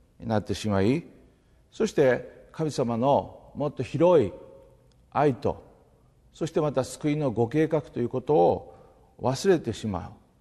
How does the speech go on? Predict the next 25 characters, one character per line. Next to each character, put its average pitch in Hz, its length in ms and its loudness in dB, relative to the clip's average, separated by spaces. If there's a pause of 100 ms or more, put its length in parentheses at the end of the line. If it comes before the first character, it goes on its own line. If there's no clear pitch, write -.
(880)
そ - 160 -4
う - 20 2
い - 20 2
う - 20 -4
こ 123 100 -2
と 110 100 0
が 120 240 -2 (220)
あ 123 100 -2
る 113 80 -2
の 104 140 -2
で 98 80 -2
は 123 260 -2 (140)
な 104 140 -6
い 92 120 -4
で 90 100 -10
し 85 120 -10
ょ 82 60 -2
う - 40 -8
か。 - 200 -20 (1040)
え 120 160 -18
ー、 104 40 -18
そ 151 120 -4
れ 170 60 2
で 175 80 4
は、 127 300 2